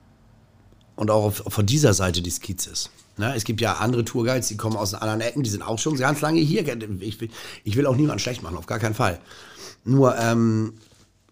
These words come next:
meine Ecken weiß ich genau. Ich war ja nie Rotlicht, ich war ja immer nur Türstehermilieu. Hab natürlich Freunde aus dem Rotlicht und so weiter, mit denen ich,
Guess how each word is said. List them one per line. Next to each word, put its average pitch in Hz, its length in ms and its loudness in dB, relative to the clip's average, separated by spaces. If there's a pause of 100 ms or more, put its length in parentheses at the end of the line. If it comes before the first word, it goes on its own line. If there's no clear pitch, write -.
(1120)
meine 135 380 4
Ecken 135 180 0
weiß 117 220 4
ich 107 100 -4
genau. 101 400 2 (520)
Ich 104 220 -8
war 117 120 2
ja 113 100 2
nie 123 120 4
Rotlicht, 110 460 0
ich 87 120 -6
war 104 80 0
ja 104 100 0
immer 117 120 0
nur 110 120 2
Türstehermilieu. 92 640 -2 (640)
Hab - 120 -20
natürlich 104 320 -2
Freunde 110 280 2
aus 95 80 0
dem 90 100 0
Rotlicht 92 380 -2
und 95 140 -4
so 95 120 -4
weiter, 98 180 -2
mit 92 160 -2
denen 101 160 4
ich, 92 180 -4